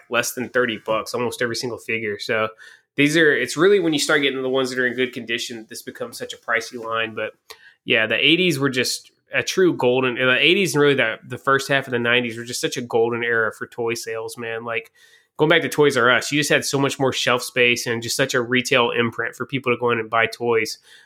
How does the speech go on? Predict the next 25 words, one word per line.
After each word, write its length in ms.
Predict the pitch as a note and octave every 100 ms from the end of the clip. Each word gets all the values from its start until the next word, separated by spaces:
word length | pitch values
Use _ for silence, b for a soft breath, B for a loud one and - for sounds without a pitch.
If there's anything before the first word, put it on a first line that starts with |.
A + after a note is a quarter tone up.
| b -
Um, 480 | A#2 G#2 G#2+ G#2+ A2 _ _ _ _ _ _ _ -
yeah, 240 | G#2+ G2+ C3
I 20 |
wish 160 | C3+
I 60 | E3
could 120 | C#3
go 140 | B2+ A2
back 260 | A#2 A2
now. 280 | A#2+ A2 G#2+
Looking 220 | A#2+ C3+
back, 200 | B2 A#2+
I 80 | A#2+
definitely 380 | A2 B2 - A2+
took 140 | C3
it 100 | A#2+
for 80 | A#2
granted. 420 | - A2+ A2+ A2
Like, 140 | A2 E3
think 120 | E3
about, 260 | E3+ F3
like, 200 | D3+ C3+
the 100 | -
Jakks 380 | A#2 A#2+ A#2+ -
Pacific 420 | B2+ - A#2+ C3+
days 420 | C#3 C3 C3+ C3+